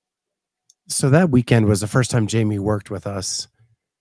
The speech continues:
She is a big follower of her Michigan, fellow Michigan people, and she was following you guys the whole weekend. So I wanna give her an opportunity to ask some questions.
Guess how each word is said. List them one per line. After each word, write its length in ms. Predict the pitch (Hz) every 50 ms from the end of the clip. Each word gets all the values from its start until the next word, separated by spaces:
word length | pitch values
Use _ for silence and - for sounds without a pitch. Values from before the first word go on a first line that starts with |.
| _ _ _
She 260 | - - - 175 165
is 120 | 151 127 127
a 60 | 127
big 280 | 117 104 143 143 127
follower 440 | - - 127 117 117 117 113 110 110
of 100 | 107 92
her 140 | - 127 110
Michigan, 640 | 107 113 113 113 - 113 107 117 113 110 107 110 113
fellow 280 | - - 131 120 117
Michigan 460 | 117 117 117 - - 120 107 110 110 104
people, 500 | - 120 120 - - 127 135 143 127 _ _ _ _ _ _ _ _ _ _ _ _ _
and 140 | 120 127 -
she 120 | - 170
was 120 | 156 123 -
following 340 | - 143 139 139 135 123
you 100 | 117 120
guys 260 | 113 123 117 113 104 95
the 100 | 113 104
whole 120 | 110 107
weekend. 400 | 107 107 104 - - 104 101 95
So 100 | - 139
I 40 | 139
wanna 160 | 143 147 139
give 140 | 123 131 117
her 80 | 123
an 60 | 123 113
opportunity 640 | 110 - - - - 117 110 107 104 104 101 - _ _ _ _ _ _ _ _ _ _ _
to 60 | -
ask 200 | 127 120 113 -
some 120 | - 117 110
questions. 800 | - - 117 110 113 - - 107 107 110 107 - - - -